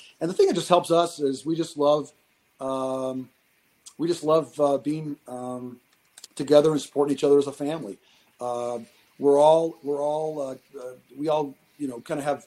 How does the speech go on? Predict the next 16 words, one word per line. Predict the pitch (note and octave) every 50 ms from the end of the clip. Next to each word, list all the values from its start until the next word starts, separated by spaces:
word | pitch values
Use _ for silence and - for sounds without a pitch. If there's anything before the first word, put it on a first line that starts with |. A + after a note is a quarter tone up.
| _ _
common | - D3+ D3 D3+ D3+ C#3+
goals. | C3 C3+ C3+ C3+ D3 D3 C#3
I | C#3
mean, | C#3 C3+ C3 - _ _ _ _ _ _ -
we're | - B2+ C3+ C#3
gonna | D3+ D#3 D#3
all | D3+ D#3 D#3
go | D3+ D3+ C#3+
run | C3+ C#3 C#3+ D3+ D3+
this, | C#3+ C#3+ C#3 - -
uh, | C#3+ C3+ C3 B2+ - _ _ _ _ _ _ -
this | C#3 C3 - C3+
Red | C#3+ D#3 D3+
Rock | D#3+ D#3 D3 - - C3+ C3+ -
Marathon. | D#3 D#3+ D3+ C#3+ - D#3 D3 D3+ D3+
My, | D3 C3+ B2+ A#2+